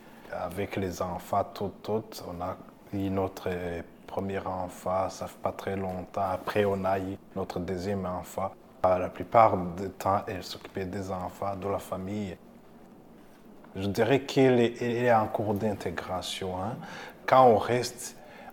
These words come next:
entre les quatre murs à la maison à s'occuper des enfants, quand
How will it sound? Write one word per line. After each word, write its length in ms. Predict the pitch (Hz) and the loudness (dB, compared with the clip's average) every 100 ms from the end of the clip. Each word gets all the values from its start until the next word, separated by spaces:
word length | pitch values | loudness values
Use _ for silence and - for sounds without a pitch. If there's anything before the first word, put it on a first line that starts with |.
| - | 2
entre 380 | 110 113 - 101 | 6 6 2 -2
les 100 | 87 | -2
quatre 440 | - 107 104 - | 0 0 0 -2
murs 520 | 101 104 101 95 - - | 0 0 -2 -4 -8 0
à 160 | 101 | 2
la 100 | 104 | 4
maison 560 | 98 92 92 92 101 107 - | 2 -2 -6 -2 0 0 0
à 120 | 98 | -4
s'occuper 380 | - - - 104 | -4 -10 -8 -6
des 300 | 95 98 98 | -4 -4 -4
enfants, 540 | 95 92 - - 101 | -4 -6 -4 -4 -2
quand 140 | - | -2